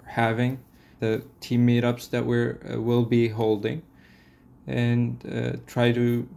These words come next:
be a friendly reminder to everyone to, to pursue our passions, to continue to do this podcast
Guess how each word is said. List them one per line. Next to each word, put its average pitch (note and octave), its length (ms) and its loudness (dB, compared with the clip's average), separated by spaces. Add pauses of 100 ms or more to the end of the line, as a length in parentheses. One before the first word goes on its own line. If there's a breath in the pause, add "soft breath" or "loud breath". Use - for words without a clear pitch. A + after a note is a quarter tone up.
(260)
be A#2+ 140 4
a A#2 40 2
friendly A#2 380 -2
reminder A2 480 0
to A2+ 180 -8
everyone G#2 640 -4
to, - 120 -18 (240)
to - 100 -20
pursue B2 680 2
our A2+ 220 0
passions, A#2 720 -2
to - 140 -16
continue A2+ 640 -4 (420 loud breath)
to - 120 -20
do A2+ 240 2
this A2 420 0 (100)
podcast G#2+ 760 -2